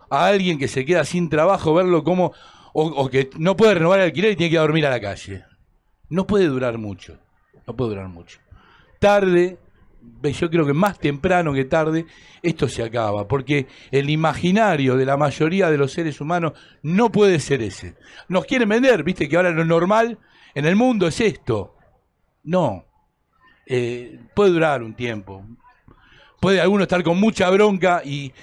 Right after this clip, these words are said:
y disfrutar si otro la pasa mal. ¿Cu-, cuánto puede durar? Muy poco.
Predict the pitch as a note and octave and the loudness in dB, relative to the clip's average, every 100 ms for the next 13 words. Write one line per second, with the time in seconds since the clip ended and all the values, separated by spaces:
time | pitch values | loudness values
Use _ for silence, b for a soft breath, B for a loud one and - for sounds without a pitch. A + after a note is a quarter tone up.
0 | B - E3+ D#3+ F3 E3+ G#3 G3 F#3 F#3+ | B -4 -2 2 0 2 2 2 0 0
1 | E3+ E3 D3+ D3+ D3 F3+ D3+ G#2+ G2+ _ | 0 0 0 -4 -2 0 -2 -4 -12 _
2 | - F3 G#3+ E3 B2 A#2+ A2+ G2 E2+ - | -12 -6 -4 -4 -6 -4 -4 -6 -14 -20
3 | - _ b b - D3+ B2 B2 G2+ G2+ | -20 _ b b -4 -2 0 -2 -2 -8